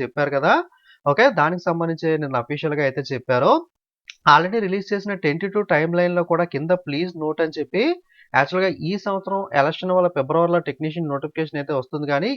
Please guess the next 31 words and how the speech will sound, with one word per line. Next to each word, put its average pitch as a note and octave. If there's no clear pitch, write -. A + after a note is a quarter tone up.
every F3
year G3+
అయితే F3+
ఏప్రిల్‌లో F3
మనకి D#3
టెక్నికల్‌కి G#3
సంబంధించిన F3+
నోటిఫికేషన్స్ E3+
అయితే D#3
విడుదలవుతాయని D3+
అయితే D3
కింద C3
ఇక్కడ C#3+
నోట్లో C#3
మెన్షన్ C#3+
చేశారు. C3+
అలాగే G#3+
మనకి G#3
రెండు D3+
వేల F#3
ఇరవై D3+
ఐదులో D#3+
మనకి D3
ఏఎల్పీ D3+
నోటిఫికేషన్ D3+
కూడా D3+
జనవరిలో D3
వస్తుందని D3
కూడా C#3
మనకి D#3+
ఇక్కడ C#3